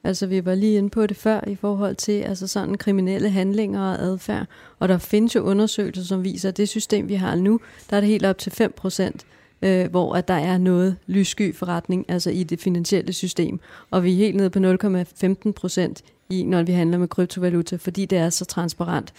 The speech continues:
Så det er jo også en, øh, kan man sige, en slags, øh, våben mod den del af,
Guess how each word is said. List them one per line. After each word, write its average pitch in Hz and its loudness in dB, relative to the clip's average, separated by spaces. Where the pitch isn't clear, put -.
Så - 0
det 202 4
er 190 6
jo 175 4
også 185 2
en, 214 4
øh, 185 2
kan 196 -2
man 180 -2
sige, 190 0
en 185 0
slags, - -2
øh, 175 2
våben 202 4
mod 202 6
den - 0
del - -2
af, 160 0